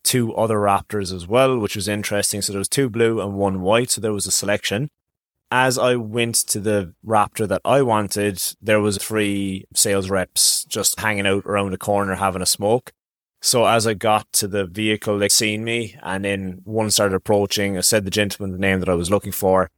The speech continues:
and then he finished his cigarette, came over to me and went to shake my hand, which to me, personally, I don't smoke, was a bit of a dirty interaction. I shook his hand anyway.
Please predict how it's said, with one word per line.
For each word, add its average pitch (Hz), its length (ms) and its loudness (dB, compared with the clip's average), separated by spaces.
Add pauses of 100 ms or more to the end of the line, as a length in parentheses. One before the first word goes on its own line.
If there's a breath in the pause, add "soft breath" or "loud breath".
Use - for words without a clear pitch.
(360)
and 104 120 -2
then 98 120 0
he 104 200 -2
finished 104 400 -2
his 92 120 0
cigarette, 98 640 0
came 104 220 0
over 95 260 0
to - 120 -2
me 98 380 -2
and 87 480 -8
went 107 160 -2
to - 60 0
shake 98 220 0
my 92 120 -6
hand, 101 220 0
which 104 160 0
to - 100 0
me, 107 380 0 (100)
personally, 107 320 0
I 98 40 -2
don't 95 200 0
smoke, 101 360 2
was 92 120 -8
a 87 40 -14
bit 104 100 -2
of 92 100 -4
a 98 140 -2 (120)
dirty 95 380 0
interaction. 101 720 0
I - 80 -14
shook - 240 2
his 107 120 0
hand 98 280 0
anyway. 101 300 0